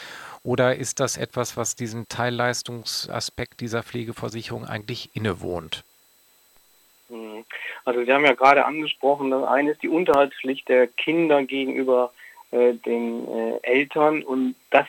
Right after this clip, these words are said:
Speaker 2: ist ja jetzt wirklich eingeschränkt worden. Also, äh, die Angst, dass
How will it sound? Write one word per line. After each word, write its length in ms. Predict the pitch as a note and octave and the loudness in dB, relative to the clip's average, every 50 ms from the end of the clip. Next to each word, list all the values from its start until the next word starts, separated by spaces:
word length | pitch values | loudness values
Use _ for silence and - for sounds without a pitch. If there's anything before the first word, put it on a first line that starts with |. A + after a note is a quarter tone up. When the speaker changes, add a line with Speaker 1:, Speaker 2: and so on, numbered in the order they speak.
| - | -2
Speaker 2:
ist 220 | - F#3 - - - | -6 -6 -4 0 2
ja 100 | C#3 C3 | 4 4
jetzt 160 | C3+ B2 - | 4 4 2
wirklich 360 | B2+ C3+ C3 - B2+ - - | -2 -2 -2 -2 -4 -2 0
eingeschränkt 640 | A#2+ B2 B2+ A#2+ A#2+ - - - G#2+ G#2 G#2+ - - | 0 2 0 0 -2 -4 -4 -4 -4 -6 -6 -8 -6
worden. 360 | G#2+ A2 A2+ A#2 A2+ A2+ A2+ A2+ | -2 -2 -2 -2 -2 -4 -6 -4
Also, 260 | A2+ A#2 B2 A#2+ A#2+ - - - - - - | -4 -2 -2 -4 -4 -6 -10 -12 -14 -10 -6
äh, 140 | - B2 A#2+ | -4 -4 -4
die 180 | A#2 A#2+ B2+ - | -2 -2 2 4
Angst, 360 | A#2+ B2+ C#3+ D3+ D#3+ D3+ - - | 6 6 6 4 2 -2 -2 0
dass 160 | C3 C3+ C3 | 2 2 2